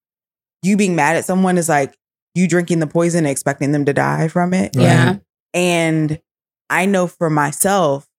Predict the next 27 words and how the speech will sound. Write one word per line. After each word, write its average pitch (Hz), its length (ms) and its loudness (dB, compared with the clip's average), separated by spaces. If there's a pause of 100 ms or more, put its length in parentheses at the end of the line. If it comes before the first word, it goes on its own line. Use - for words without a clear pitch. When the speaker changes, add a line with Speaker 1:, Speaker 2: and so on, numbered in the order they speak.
(120)
Speaker 1:
in, 170 280 0
in 170 220 0
that 147 180 0
moment, 190 640 -2
like, 135 460 -2
in, 160 320 -2 (100)
in 170 300 0
grieving, 180 1040 0 (1400)
I'm 208 80 -2
not 285 140 -2
gonna 214 120 -2
say 196 120 0
the 160 120 -2
relationship, 139 760 -4
but 160 140 -6
that - 220 -2
tie 160 680 -2 (420)
that 170 160 -2
maybe 165 800 0 (100)
we 165 160 -2
had 165 640 0
before, 160 680 -2 (1000)
I 165 100 0
had 277 200 0
to 208 160 -2
understand 180 560 0
that 143 280 -2